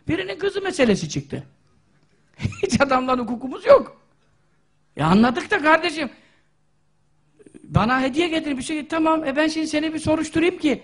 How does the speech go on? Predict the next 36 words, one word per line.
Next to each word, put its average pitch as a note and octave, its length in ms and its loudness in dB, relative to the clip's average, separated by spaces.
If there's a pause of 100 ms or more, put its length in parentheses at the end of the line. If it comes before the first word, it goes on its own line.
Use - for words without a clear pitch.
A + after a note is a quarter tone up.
(140)
sen D4 260 2
nasılsın? B3 400 2 (200)
Bir D#4 140 -2
de D#4 60 2
adamı C#4+ 320 -2
sorup, D4+ 240 -14
"Ulan," D#4+ 200 -8
dedi, D4 180 -12
"babasına D4+ 440 0
silah D#4+ 280 2
çeken G3 280 0
adamdır." D#3 420 -2 (640)
Allah. D#3+ 340 -16 (1600)
Kardeşim A#3 460 -4
dedik, C#4+ 220 -2
"Buna C#4 220 2
kız C4+ 220 -4
vermeyin D4 600 2
<laughs> - 40 6
ya, C4+ 220 12
böyle C4+ 220 12
olur C#4 240 12
mu? D4+ 260 10 (140)
E, B3+ 160 12
hediyeler D4+ 500 10
ne D#4+ 40 6
olacak? C#4+ 320 8
E, C4 100 6
ne C4+ 140 8
yapayım D#4 360 8
ya, C4+ 220 12
hediyeleri C4+ 480 8
alırsa C4 360 8
alsın C#4+ 300 2
geri D4 200 -6
ya." B3+ 280 6